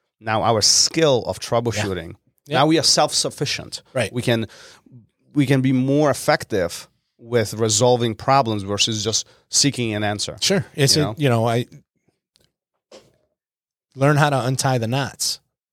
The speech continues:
Speaker 2: you know,
Speaker 1: There you go.
Speaker 2: right? You've
Speaker 1: I
Speaker 2: gotta
Speaker 1: heard that. Someone smart said
Speaker 2: um,
Speaker 1: that.
Speaker 2: yeah, that was, that wasn't me. But like, you're, you know, you got a little kid in your life and watch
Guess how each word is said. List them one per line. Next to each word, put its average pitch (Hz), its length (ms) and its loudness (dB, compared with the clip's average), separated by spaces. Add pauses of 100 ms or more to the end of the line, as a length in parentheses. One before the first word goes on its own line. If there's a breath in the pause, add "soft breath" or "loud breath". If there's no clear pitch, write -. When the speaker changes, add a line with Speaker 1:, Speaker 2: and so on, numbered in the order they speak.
(160)
Speaker 2:
you 110 160 -6
know, 101 200 -2
Speaker 1:
There 104 140 -2
you 110 40 -4
go. 85 120 -8
Speaker 2:
right? 131 320 2
You've 135 140 -2
Speaker 1:
I 98 40 0
Speaker 2:
gotta 135 140 4
Speaker 1:
heard 120 100 0
that. 113 300 -2
Someone 107 260 -4
smart 113 280 2
said 104 120 2
Speaker 2:
um, 107 260 0
Speaker 1:
that. - 100 -16
Speaker 2:
yeah, 127 440 0 (160)
that 113 140 -12
was, 117 220 -6
that 104 180 -8
wasn't 101 240 -8
me. 135 180 -10 (1300 loud breath)
But 165 300 2
like, 151 220 2
you're, 175 140 2
you 208 120 -4
know, 156 140 2
you 214 100 -2
got 185 160 2
a 180 40 0
little 175 180 2
kid 165 260 0
in 180 60 -8
your 175 140 0
life 180 340 -2
and 131 360 -4
watch - 380 -4